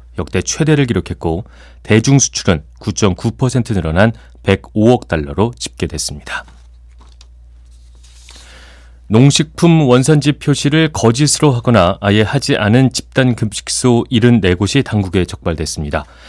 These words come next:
국립농산물품질관리원은 지난달 십오일부터 이십육일까지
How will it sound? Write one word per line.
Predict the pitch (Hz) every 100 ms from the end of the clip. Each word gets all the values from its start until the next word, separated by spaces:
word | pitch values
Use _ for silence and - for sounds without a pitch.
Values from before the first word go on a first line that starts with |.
| - - -
국립농산물품질관리원은 | - 127 139 - 123 117 135 131 135 131 - 156 139 139 117 95 101 104 101 78 -
지난달 | 101 98 92
십오일부터 | - 131 113 123 120 143
이십육일까지 | 120 110 110 90 117 - 95 87 82